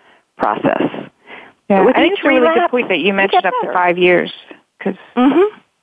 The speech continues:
Speaker 2: it can take a really long time, and it is a really a lifelong change. We only have a few minutes left, and I wanna make sure before we get to the end of the show that we do get a chance to give people some, um,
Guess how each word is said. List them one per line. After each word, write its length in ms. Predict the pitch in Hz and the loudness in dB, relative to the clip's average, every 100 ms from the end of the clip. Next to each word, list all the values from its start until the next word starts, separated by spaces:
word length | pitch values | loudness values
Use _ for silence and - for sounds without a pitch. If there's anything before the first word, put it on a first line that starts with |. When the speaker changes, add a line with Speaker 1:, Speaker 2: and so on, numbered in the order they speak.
| _ _ | _ _
Speaker 2:
it 140 | 220 214 | -2 0
can 140 | 220 | 0
take 200 | 233 233 | 0 2
a 60 | 190 | 2
really 180 | 196 | 2
long 160 | 185 185 | 2 0
time, 220 | - 190 | -2 -2
and 100 | 190 | 0
it 180 | 190 214 | 2 2
is 80 | 220 | 2
a 40 | 202 | 0
really 240 | 190 190 | 2 4
a 220 | 185 - | 2 2
lifelong 500 | 175 175 - 180 170 | 2 2 0 -2 -2
change. 420 | - 196 180 180 - - - | -2 -2 -2 -4 -10 -16 -2
We 100 | 233 | 2
only 160 | 277 359 | 4 4
have 180 | 320 | 4
a 60 | 240 | 2
few 200 | 226 254 | 0 2
minutes 200 | 240 208 | 2 2
left, 200 | 202 - | -2 -2
and 100 | 185 | -2
I 60 | 190 | 2
wanna 180 | 254 | 4
make 160 | 302 277 | 4 2
sure 180 | - 262 | 0 0
before 500 | 202 - - 254 277 | -2 -4 0 2 4
we 120 | 240 | 0
get 220 | 208 196 | 0 -2
to 100 | - | -4
the 80 | 202 | -4
end 140 | 185 | -4
of 60 | 175 | -2
the 60 | 180 | -2
show 140 | 190 | 0
that 120 | 160 | 0
we 120 | 165 | 0
do 220 | 180 226 247 | 0 0 2
get 100 | 285 | 0
a 40 | |
chance 340 | 247 - 226 220 | -2 -2 -4 -2
to 100 | 233 | -6
give 240 | 214 202 | -2 -4
people 380 | - 202 - 202 - | -4 -8 -2 -4 0
some, 260 | 202 190 - | 0 0 -2
um, 400 | 196 185 185 | 0 0 -2